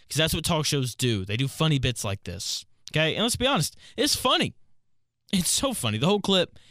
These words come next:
is hilarious. If you haven't seen it, I would highly recommend for you to go watch it. Super good.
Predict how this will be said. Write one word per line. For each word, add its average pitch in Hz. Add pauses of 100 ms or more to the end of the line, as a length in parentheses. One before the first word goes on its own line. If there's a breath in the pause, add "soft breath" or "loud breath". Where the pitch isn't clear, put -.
(100)
is 139
hilarious. 139
If 117
you 156
haven't 147
seen 139
it, 120 (460)
I 139
would 120
highly 147
recommend 98 (320)
for -
you 123
to 120
go 113
watch 107
it. - (1300)
Super 160
good. 123